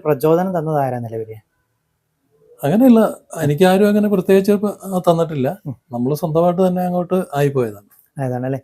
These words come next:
Speaker 2: അതെ.
Speaker 1: ഇപ്പൊ ഒരുപാട് സാമ്പത്തിക ചെലവുകളൊക്കെ വരുന്നുണ്ട് നമുക്ക് ഇങ്ങനെ ഒരു ഫോട്ടോഗ്രാഫി
Speaker 2: ഫോട്ടോഗ്രാഫിയായിട്ട് മുന്നോട്ട് പോകണമെങ്കിൽ നമുക്ക് ഭയങ്കരമായിട്ട് സാമ്പത്തിക ചെലവുണ്ട്.
Speaker 1: ഉം. അപ്പം പ്രത്യേക രീതിയിൽ നമ്മൾ കാർഡുകളൊക്കെ തെരഞ്ഞെടുക്കുന്ന അങ്ങനെയൊക്കെ ഉണ്ടോ?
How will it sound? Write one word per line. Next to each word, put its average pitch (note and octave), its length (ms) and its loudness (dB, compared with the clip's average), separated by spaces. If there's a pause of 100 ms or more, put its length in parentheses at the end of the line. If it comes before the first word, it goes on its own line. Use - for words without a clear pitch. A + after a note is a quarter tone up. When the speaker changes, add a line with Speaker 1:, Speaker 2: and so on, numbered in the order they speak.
(140)
Speaker 2:
അതെ. - 140 -10
Speaker 1:
ഇപ്പൊ E3+ 200 -2
ഒരുപാട് E3+ 500 2
സാമ്പത്തിക D3 540 -4
ചെലവുകളൊക്കെ D#3 560 -2
വരുന്നുണ്ട് C3 340 -4
നമുക്ക് A#2 260 -10
ഇങ്ങനെ B2+ 180 -4
ഒരു B2+ 200 -6
ഫോട്ടോഗ്രാഫി B2+ 380 -4
Speaker 2:
ഫോട്ടോഗ്രാഫിയായിട്ട് F#3+ 880 2
മുന്നോട്ട് G3 360 2
പോകണമെങ്കിൽ F#3+ 320 0
നമുക്ക് F#3+ 160 -2
ഭയങ്കരമായിട്ട് F3 640 -4
സാമ്പത്തിക D#3+ 500 -6
ചെലവുണ്ട്. C3+ 380 -6 (180)
Speaker 1:
ഉം. B2 100 -12 (720)
അപ്പം D3+ 380 -4
പ്രത്യേക D3 320 2
രീതിയിൽ D3+ 400 2
നമ്മൾ D3 280 0
കാർഡുകളൊക്കെ C#3 500 0
തെരഞ്ഞെടുക്കുന്ന C3+ 640 -4
അങ്ങനെയൊക്കെ C#3+ 560 -8
ഉണ്ടോ? B2+ 300 -4